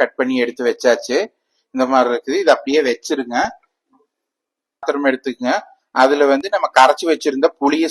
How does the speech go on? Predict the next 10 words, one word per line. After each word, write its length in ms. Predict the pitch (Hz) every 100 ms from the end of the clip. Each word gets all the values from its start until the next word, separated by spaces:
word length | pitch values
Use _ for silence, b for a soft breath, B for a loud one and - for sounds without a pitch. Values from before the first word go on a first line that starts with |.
| -
சேர்த்துக்கலாம். 680 | 131 131 127 120 120 175 220 - _ _ _ _ _ _ _ _ _ _ _ _ _ 466 466 466 480 _ _ 480 440 440 _ _ _ _ _ _ _ - 139
அந்த 100 | 180 -
புளிக்குள்ள 400 | 147 151 160 151
உப்பு 140 | - -
போட்டுக்கோங்க. 540 | 147 127 139 127 117 127 233 - _ _ _ _ _ _ _ _ _ _ _ _ _ _ _ _ _ _
இப்ப 140 | _ 143
நம்ம 240 | 147 147 151 - _ - 135
எடுத்து 280 | 160 165 196
சின்னதா 320 | 170 151 151 160 -
பொடியா 280 | 139 165